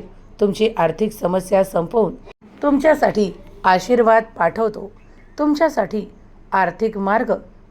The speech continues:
असे तयार करतो, ज्यावर तुम्ही फक्त चालायचे, ते कर्म करायचे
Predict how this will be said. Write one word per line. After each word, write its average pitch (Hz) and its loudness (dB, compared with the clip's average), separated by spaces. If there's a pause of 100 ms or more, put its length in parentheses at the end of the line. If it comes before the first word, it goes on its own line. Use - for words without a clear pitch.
(120)
असे 233 -2 (100)
तयार 247 2
करतो, 190 -4 (480)
ज्यावर 208 4 (420)
तुम्ही 254 0
फक्त 226 -2
चालायचे, 208 -2 (440)
ते 247 4
कर्म 226 0
करायचे 196 -2